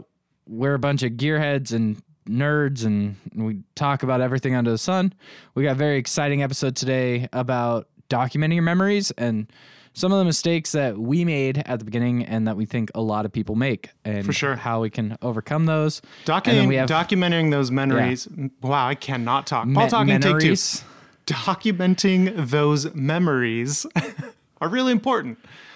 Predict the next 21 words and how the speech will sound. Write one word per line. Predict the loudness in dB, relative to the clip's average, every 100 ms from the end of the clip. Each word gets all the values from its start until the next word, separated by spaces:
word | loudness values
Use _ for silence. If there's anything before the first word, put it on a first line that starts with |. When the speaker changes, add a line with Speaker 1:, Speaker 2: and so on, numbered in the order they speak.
| -4
Speaker 2:
You | 2
wanna | 2 4
Speaker 1:
Yeah. | 4
Speaker 2:
relive | 4 2 2
those, | 2 2 2 -2 -6 _ _ -6
that | -6 -4
trip, | -2 -2 -2 -10 _ _
you | -4
know, | -2 -4 -4
two | -2
months | -2 -2
from | -4 -4
now, | -4 -2
a |
year | -4 -4
from | -4
now, | -4 -4
ten | -4 -4 -2
years | -4 -4
from | -4
now. | -4 -6